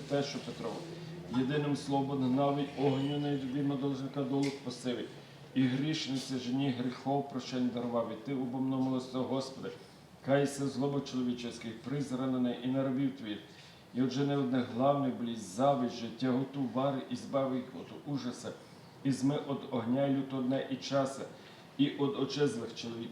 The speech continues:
і от біса плодного, от всякого недуга і болізні, і от тьми огню, і от жени недух воспоминай, що пророчество Давиду глаголюше. Помилуй мене, Боже, по велиці милості Твоїй, по множеству щедро Твоїх, очисти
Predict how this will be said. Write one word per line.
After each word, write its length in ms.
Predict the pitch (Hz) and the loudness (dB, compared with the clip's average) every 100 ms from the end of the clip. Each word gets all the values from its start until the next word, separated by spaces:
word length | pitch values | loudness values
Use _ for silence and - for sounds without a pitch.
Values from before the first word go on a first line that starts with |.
| 123 | -2
і 20 | |
от 100 | 120 | -2
біса 340 | 120 151 147 | 0 -2 0
плодного, 520 | - 113 117 90 110 107 | -4 -4 -6 -6 -6 -6
от 100 | - | -4
всякого 400 | - 143 143 139 | 0 0 2 0
недуга 440 | 139 117 147 135 | 0 -2 -4 0
і 80 | 131 | 0
болізні, 600 | 120 135 139 127 110 110 | 0 0 0 0 -4 -4
і 100 | 120 | -2
от 100 | 123 | -2
тьми 260 | 131 135 135 - | 0 0 -2 -2
огню, 380 | 143 139 120 113 - - - - - | 0 2 2 -2 -8 -16 -20 -18 0
і 100 | 127 | 0
от 60 | |
жени 260 | 123 143 143 | 2 2 2
недух 380 | 143 139 143 131 | 2 2 0 -2
воспоминай, 600 | 135 - 135 135 135 135 | -4 -2 0 2 2 0
що 140 | 131 123 | -2 -4
пророчество 640 | 139 123 135 131 - 127 | -2 0 0 -2 -4 -2
Давиду 380 | 120 123 123 120 | 0 0 0 0
глаголюше. 640 | 113 113 113 120 107 - - - - - | -2 -2 -2 -2 -2 -4 -6 -10 -18 -10
Помилуй 320 | - 127 147 143 | 2 4 6 4
мене, 160 | 139 | 4
Боже, 420 | 131 131 139 123 | 2 2 2 0
по 140 | 127 131 | -2 0
велиці 380 | 127 127 123 131 | 0 0 0 0
милості 440 | 131 135 123 127 117 | 0 0 0 -2 -2
Твоїй, 160 | 120 123 | -2 0
по 60 | 123 | 0
множеству 560 | 135 131 127 123 131 | 2 0 -2 -4 -6
щедро 440 | 123 131 110 127 143 | -4 -4 -2 2 2
Твоїх, 300 | 131 113 107 - - - - - | 0 -4 -6 -10 -16 -18 -12 -2
очисти 500 | 131 123 143 147 | 0 2 0 0